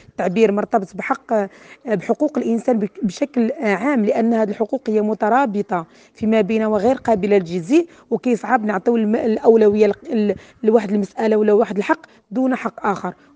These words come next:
وبالتالي هذه هي، آه، ال-، المسألة الأساسية من أجل تدخل،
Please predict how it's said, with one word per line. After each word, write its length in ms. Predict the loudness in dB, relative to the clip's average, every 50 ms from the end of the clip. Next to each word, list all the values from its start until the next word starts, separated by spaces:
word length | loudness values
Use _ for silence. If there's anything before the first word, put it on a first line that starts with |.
| -4
وبالتالي 680 | -2 -2 -2 -2 -6 _ 0 2 4 6 4 4 2 2 _ _ _ -2
هذه 220 | 0 0 2 4
هي، 280 | 2 2 4 4 4 4
آه، 1200 | 2 2 -2 -6 -16 -20 -20 _ -6 0 2 2 4 4 2 2 2 2 2 2 2 2 2 2
ال-، 220 | 2 2 2 4
المسألة 680 | 4 4 4 2 2 2 0 0 0 -2 0 4 6 6
الأساسية 560 | 4 4 2 -2 4 4 4 4 4 2 2
من 100 | 2 2
أجل 240 | 2 2 2 2 2
تدخل، 500 | 2 2 0 0 0 0 2 2 2 2